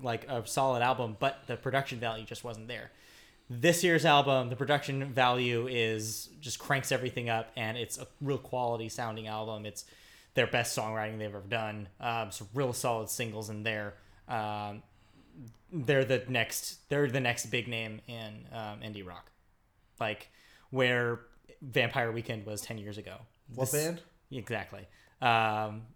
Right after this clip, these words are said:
Speaker 1: uh,
Speaker 2: No,
Speaker 1: Car-,
Speaker 2: no,
Speaker 1: Car-,
Speaker 2: no,
Speaker 1: uh,
Speaker 2: what
Speaker 1: Car-,
Speaker 2: band are you trying to
Speaker 1: Car-,
Speaker 2: promote here?
Speaker 1: Car Seat Headrest.
Speaker 2: Okay.
Speaker 1: They're the next big thing in indie. Um, they're already,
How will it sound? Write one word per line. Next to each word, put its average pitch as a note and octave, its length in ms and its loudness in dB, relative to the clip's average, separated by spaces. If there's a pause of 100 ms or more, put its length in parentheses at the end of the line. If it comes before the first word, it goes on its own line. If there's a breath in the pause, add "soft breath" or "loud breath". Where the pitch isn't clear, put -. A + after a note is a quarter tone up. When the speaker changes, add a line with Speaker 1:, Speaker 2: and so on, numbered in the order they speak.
(420)
Speaker 1:
uh, C#3 80 2
Speaker 2:
No, F3+ 100 8
Speaker 1:
Car-, F3 220 6
Speaker 2:
no, D#3+ 140 6
Speaker 1:
Car-, D3 40 6 (220)
Speaker 2:
no, C#3 60 4
Speaker 1:
uh, B2+ 80 4
Speaker 2:
what C#3+ 160 0
Speaker 1:
Car-, E3 100 6
Speaker 2:
band D#3+ 100 6
are D3 40 2
you C#3+ 60 0
trying D3+ 180 0
to C3+ 200 0 (160)
Speaker 1:
Car-, F3 140 8
Speaker 2:
promote D3 220 8
here? C#3+ 80 0
Speaker 1:
Car E3+ 100 10
Seat D#3 180 4
Headrest. B2 480 0 (160)
Speaker 2:
Okay. C3+ 240 -4
Speaker 1:
They're C#3+ 140 2
the C#3+ 40 4
next C3 160 2
big C3 160 -2
thing A2+ 280 -4 (100)
in A2+ 80 -10
indie. G#2+ 300 -8 (360)
Um, A2 580 -2
they're A#2+ 180 0
already, A2+ 400 -4